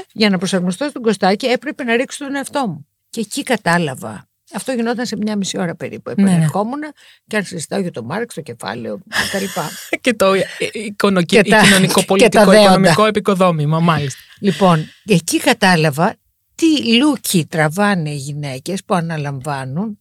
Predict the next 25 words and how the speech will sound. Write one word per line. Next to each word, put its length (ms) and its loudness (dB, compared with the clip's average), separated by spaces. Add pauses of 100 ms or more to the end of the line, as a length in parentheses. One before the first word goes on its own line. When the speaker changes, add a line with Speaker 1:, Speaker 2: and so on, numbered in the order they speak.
Speaker 1:
θέλοντας 640 -12 (100)
και 180 -10
μη, 380 -10 (220)
Speaker 2:
Ναι. 340 4 (340)
Speaker 1:
ειδικά 460 -2
το 140 4
μη, 380 0 (100)
Speaker 2:
Το, 100 -2 (120)
α, 20 4 (100)
για 160 4
το 100 0
Speaker 1:
γιατί 140 6
Speaker 2:
μη 100 6
Speaker 1:
άμα 200 4
Speaker 2:
ήθελα 40 4 (140)
Speaker 1:
το 60 4
Speaker 2:
να 80 6
μιλήσω. 180 4
Speaker 1:
θέλεις, 200 4
Speaker 2:
Ακριβώς. 440 0
Speaker 1:
πάλι 300 2
όμως 240 -4
υφίστασαι 460 -10
αυτό, 340 -14
έτσι. 300 -8